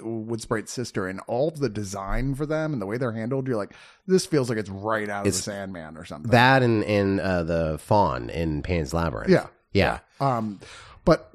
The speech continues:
Speaker 1: what a great cast here. Ewan McGregor playing the, the Sebastian J. Cricket.
Speaker 2: Dude, like, he, I, again, I didn't know. I was like, "Is this gonna fucking tear me up in the
Speaker 1: Yes,
Speaker 2: end?"
Speaker 1: yes, it will.
Speaker 2: And it will. And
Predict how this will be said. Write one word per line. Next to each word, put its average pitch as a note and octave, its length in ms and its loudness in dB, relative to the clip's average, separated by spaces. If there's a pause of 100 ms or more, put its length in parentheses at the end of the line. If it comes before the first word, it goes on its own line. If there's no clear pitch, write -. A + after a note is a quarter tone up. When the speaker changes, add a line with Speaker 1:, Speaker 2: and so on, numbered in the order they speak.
Speaker 1:
what B3+ 160 4
a A#3+ 40 6
great D#3+ 260 2
cast B2+ 440 -2
here. D3 360 2
Ewan D#3 300 6
McGregor B2+ 440 0
playing A#2 360 -2
the, G#2 240 -4 (160)
the - 60 -16
Sebastian B2+ 520 0
J. B2+ 180 0
Cricket. B2+ 500 -4 (180)
Speaker 2:
Dude, F2+ 380 4 (180)
like, A2+ 340 4
he, E3+ 440 2 (500)
I, A#2+ 160 6 (340)
again, F#3+ 540 6
I A2+ 100 6
didn't A#2+ 220 4
know. D3 240 6
I - 20 6
was B2+ 140 2
like, A2+ 260 0
"Is A2 140 0
this F#3 160 2
gonna B3+ 220 2
fucking A2+ 460 0
tear B2 240 2
me G#2+ 200 4
up B2 220 2
in F3+ 100 4
the G3+ 120 6
Speaker 1:
Yes, A3 120 4
Speaker 2:
end?" B3+ 120 4
Speaker 1:
yes, G#2+ 180 -4
it A2+ 120 -8
will. F2+ 180 -10 (140)
Speaker 2:
And A#2+ 240 6
it C3 220 2
will. D3+ 540 6
And A#2 460 6